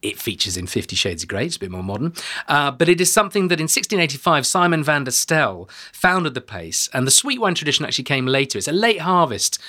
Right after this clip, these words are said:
wine, and Muscat lies at its heart. There's a, a million and one reasons why I love it. Matt Day,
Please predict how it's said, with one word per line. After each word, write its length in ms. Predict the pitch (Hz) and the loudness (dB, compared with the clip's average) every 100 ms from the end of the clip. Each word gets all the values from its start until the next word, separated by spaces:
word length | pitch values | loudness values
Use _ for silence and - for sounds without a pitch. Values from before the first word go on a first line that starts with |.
| - | -14
wine, 400 | 117 113 95 87 | -2 0 0 -2
and 100 | 92 | -2
Muscat 480 | 131 180 - 139 - | 2 2 2 -2 -4
lies 380 | 120 131 120 110 | 0 2 2 0
at 60 | 107 | -4
its 120 | - | -4
heart. 380 | - 117 92 - - - - | 0 0 -2 -8 -16 -16 -4
There's 160 | 156 160 | 2 4
a, 160 | 160 - | 4 2
a 80 | 165 | 4
million 260 | 214 208 | 4 4
and 100 | 180 | 4
one 140 | 160 151 | 2 2
reasons 260 | 143 135 123 | 0 0 0
why 100 | 120 | 2
I 40 | |
love 180 | 127 120 | 2 0
it. 100 | 92 | 0
Matt 300 | 180 180 123 | 0 0 2
Day, 380 | 170 110 82 | 0 0 -8